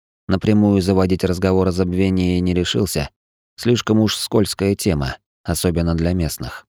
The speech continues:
Попытался зайти со стороны, припомнив партию кровавых склянок, отданных мертвому алхимику на вооружение. Как я и думал,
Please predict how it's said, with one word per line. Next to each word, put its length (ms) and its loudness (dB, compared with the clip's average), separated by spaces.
Попытался 520 0
зайти 300 2
со 140 -2
стороны, 560 -2
припомнив 540 0
партию 440 0
кровавых 440 -2
склянок, 540 -4
отданных 520 2
мертвому 600 0
алхимику 540 -2
на 300 0
вооружение. 840 -2
Как 200 -4
я 180 4
и 40 4
думал, 420 2